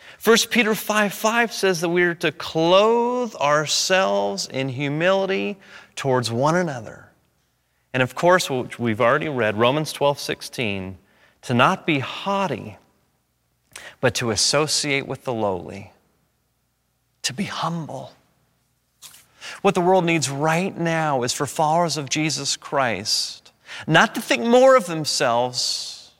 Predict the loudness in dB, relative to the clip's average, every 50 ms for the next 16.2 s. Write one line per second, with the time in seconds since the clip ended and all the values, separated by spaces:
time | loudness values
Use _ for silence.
0 | _ _ _ _ _ _ _ _ _ _ _ _ _ _ _ _ _ 0 4 4
1 | 4 4 4 2 0 2 2 4 4 6 6 4 4 2 0 -2 -2 -2 -4 -4
2 | -4 -2 -2 -2 -4 -4 -6 -8 -10 -12 -12 -10 -8 -8 -6 -6 -6 -8 -10 -12
3 | -16 _ _ _ _ _ _ _ _ _ _ _ _ _ _ _ _ _ _ _
4 | _ _ _ _ _ -2 0 2 2 0 -2 0 0 0 2 2 4 2 2 2
5 | -2 -4 -2 0 2 2 4 2 0 0 -4 -6 -6 -6 -6 -6 -6 -4 -4 -4
6 | -4 -6 -12 _ -10 -8 -6 -6 -6 -8 -10 -12 -12 -14 -16 -18 _ _ _ _
7 | _ _ _ _ _ _ _ _ _ _ _ _ _ _ _ _ _ _ _ _
8 | _ _ _ _ _ _ _ -20 -20 -6 2 4 6 6 6 6 6 6 4 4
9 | 2 2 0 0 2 2 2 4 4 4 4 4 2 0 -2 -2 -2 0 0 2
10 | 2 2 2 0 -2 -2 0 0 -2 -2 -2 -4 -2 -2 0 0 0 -2 -4 -4
11 | -2 -2 0 0 0 2 4 4 4 4 4 2 0 0 0 0 0 -2 -4 -4
12 | -6 -8 -8 -6 -4 -4 -2 -2 -4 -6 -10 _ _ _ _ -18 -6 0 4 4
13 | 4 4 6 6 6 6 6 4 2 2 2 2 2 0 2 2 4 4 4 4
14 | 2 2 2 2 0 0 0 2 2 2 2 0 -2 -2 -4 -4 -4 -2 -2 -2
15 | -2 -2 -4 -4 -2 -2 -2 -2 -4 -6 -6 -6 -8 -8 -10 -12 -12 -12 -12 -12
16 | -14 -16 -20